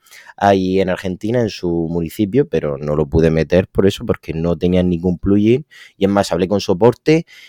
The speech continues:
y pasaron de mí, dice, "Sí, estamos trabajando en ello", tal.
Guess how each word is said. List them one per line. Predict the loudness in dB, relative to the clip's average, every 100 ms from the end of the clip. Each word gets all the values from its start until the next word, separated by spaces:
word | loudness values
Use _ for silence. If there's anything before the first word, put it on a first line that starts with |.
| -20 _ -2
y | 0 0 -2
pasaron | -4 -4 -2 -2 -2 -2 -2 -4 -4
de | -4
mí, | 0 2 2 2 2 2 -2 _
dice, | -6 -4 -4
"Sí, | -6 -2 0 2 0 2
estamos | 0 0 -2 -2
trabajando | 2 0 2 0 0
en | 0
ello", | 2 0 0 2 4 4 2
tal. | 0 2 0 -2